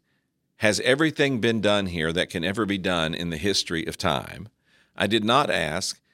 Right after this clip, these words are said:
"Have I done everything humanly possible that I could have ever done and hope to accomplish in this context or situation?"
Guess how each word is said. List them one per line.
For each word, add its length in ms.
"Have 160
I 180
done 320
everything 640
humanly 480
possible 760
that 180
I 140
could 160
have 180
ever 280
done 340
and 220
hope 180
to 140
accomplish 560
in 160
this 180
context 580
or 60
situation?" 720